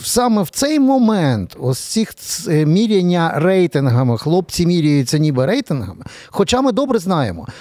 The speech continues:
що лідер рейтингової симпатії, е, главком З С У, е, Залужний, він взагалі ніде не заявляв, що він буде йти в політику, що він буде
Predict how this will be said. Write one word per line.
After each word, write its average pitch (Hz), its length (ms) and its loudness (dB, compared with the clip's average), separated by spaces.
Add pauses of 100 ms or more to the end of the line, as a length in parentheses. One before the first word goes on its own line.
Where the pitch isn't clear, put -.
(160)
що 151 460 2
лідер 151 320 2
рейтингової 147 500 2
симпатії, 135 800 0
е, 135 300 2
главком 135 640 2
З 107 140 0
С - 140 -2
У, 165 260 2 (460)
е, 131 220 0
Залужний, 185 440 -2
він 196 200 0
взагалі 170 460 2
ніде 160 640 2
не 208 120 2
заявляв, 151 460 0
що - 120 -2
він 151 140 2
буде 131 160 2
йти 135 200 0
в 143 60 -6
політику, 131 760 2
що 143 120 -2
він 131 140 2
буде 139 280 0